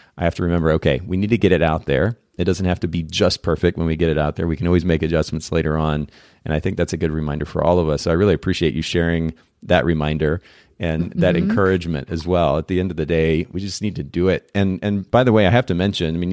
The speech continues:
Speaker 1: you talk about just having gotten started. You have lovely, lovely work,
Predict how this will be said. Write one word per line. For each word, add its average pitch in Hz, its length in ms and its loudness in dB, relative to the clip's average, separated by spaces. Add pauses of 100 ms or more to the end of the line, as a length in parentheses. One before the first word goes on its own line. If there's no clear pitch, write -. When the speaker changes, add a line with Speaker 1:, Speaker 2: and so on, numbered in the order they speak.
Speaker 1:
you 92 120 -8
talk 110 180 2
about 85 380 2
just 98 260 -2
having 87 200 0
gotten 80 260 0
started. 82 520 0 (640)
You 110 180 0
have 82 180 -2
lovely, 104 520 2
lovely 85 320 2
work, 82 440 0